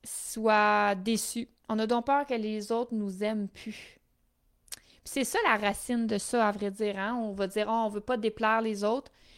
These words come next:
mais en arrière de, on veut pas que ça, on veut pas que ça les déplaît, mais c'est parce que si on, on, on leur déplaît, ils vont probablement moins nous aimer ou plus nous aimer. Mais c'est pas ça qu'on se dit dans notre tête.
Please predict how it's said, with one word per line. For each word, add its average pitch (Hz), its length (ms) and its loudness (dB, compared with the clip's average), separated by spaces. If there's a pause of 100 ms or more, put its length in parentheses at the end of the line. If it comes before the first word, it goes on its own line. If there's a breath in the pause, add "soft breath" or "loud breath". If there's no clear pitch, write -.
mais 233 120 -4
en 240 200 4
arrière 240 500 2
de, 240 60 -2
on 214 100 -2
veut 208 100 -4
pas 240 160 -4
que 233 60 -12
ça, - 220 -6
on 208 120 -4
veut 202 120 -6
pas 226 180 -6
que 220 60 -16
ça 220 120 -2
les 208 160 -2
déplaît, 208 720 -2 (460 soft breath)
mais 226 40 -6
c'est 208 380 -6
parce - 220 -6
que 214 100 -4
si 254 460 -8
on, 202 840 -4 (280)
on, 202 320 -4 (320)
on 196 120 2
leur 190 220 4
déplaît, 208 560 0 (480 soft breath)
ils 196 140 -6
vont 202 200 2
probablement 202 760 -2 (300)
moins 208 320 -2
nous 208 240 0
aimer 208 320 0
ou 214 140 -2
plus 226 220 -6
nous 196 240 -4
aimer. 190 260 -6 (800)
Mais 220 80 -2
c'est 226 100 -2
pas 262 140 0
ça 339 100 4
qu'on 247 160 2
se 202 100 -2
dit 214 120 -4
dans 220 140 2
notre 185 220 -6
tête. - 380 2